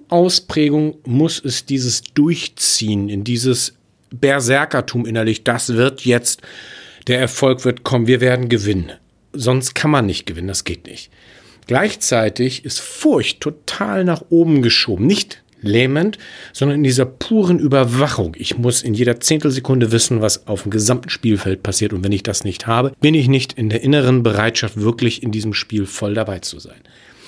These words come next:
Gleichzeitig, und das wird vielleicht einige jetzt verwundern, bin ich in der Trauer.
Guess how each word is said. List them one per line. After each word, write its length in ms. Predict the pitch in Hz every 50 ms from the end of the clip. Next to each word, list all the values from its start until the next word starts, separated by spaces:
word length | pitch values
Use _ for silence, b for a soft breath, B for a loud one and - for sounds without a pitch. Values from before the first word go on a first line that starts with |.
| B B B B
Gleichzeitig, 680 | - 113 131 170 185 - - - 254 233 202 175 - -
und 60 | 127
das 160 | 135 127 131
wird 140 | 156 170 -
vielleicht 420 | - - - 147 143 - - -
einige 380 | 117 127 147 160 165 151 139 135
jetzt 280 | 131 131 127 127 - _ -
verwundern, 580 | - 110 95 123 180 233 220 131 110 127 147 143 B B B B B B B B B
bin 160 | - 127 156
ich 80 | 175 170
in 100 | 160 156
der 160 | 156 143 143
Trauer. 440 | - - - 214 226 139 85 73